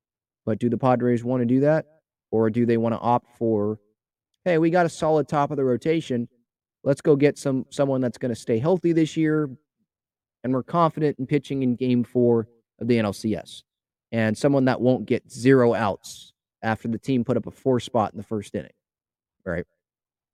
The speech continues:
Uh, Gil, yeah, brings up Anderson Espinoza is back with the club. That's something I was gonna hit on. Uh, they signed him to a minor league deal. They also brought back Henry Henry. Yeah, that's a name.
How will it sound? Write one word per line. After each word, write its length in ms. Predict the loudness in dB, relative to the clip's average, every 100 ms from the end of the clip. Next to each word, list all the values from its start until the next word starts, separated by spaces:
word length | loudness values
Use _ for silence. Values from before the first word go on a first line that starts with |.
| _ _ _ _ _ _ _ _ _ _ _ _ _ _ _ _ -20 _ _ _ 2
Uh, 300 | 4 6 4
Gil, 300 | 8 8 8
yeah, 220 | 8 6
brings 340 | 4 2 0 2
up 160 | 2
Anderson 400 | 0 -2 -2 -2
Espinoza 640 | -2 -2 0 2 2 4 2
is 240 | 2 -2
back 320 | 0 0 0
with 80 | -6
the 80 | -8
club. 320 | -2 0 0
That's 160 | -2 -2
something 320 | -6 -4 -4
I 140 | -2
was 100 | -2
gonna 200 | -2 -4
hit 180 | 0 2
on. 320 | 4 4 0 -4 _ _ _ _ _ _ _
Uh, 280 | 0 2 4
they 100 | 2
signed 320 | 2 0 2
him 160 | 2 2
to 160 | 2
a 60 | 2
minor 400 | 4 2 2 2
league 260 | 0 0
deal. 300 | 2 4 4
They 160 | 4 4
also 360 | 4 2 0 0
brought 440 | 0 0 0 0
back 320 | -2 0 -2
Henry 420 | -6 -6 -4 -6
Henry. 540 | -4 -4 0 0 0 -4
Yeah, 220 | -2 -4
that's 220 | -4 -8 -8
a 40 |
name. 280 | -8 -8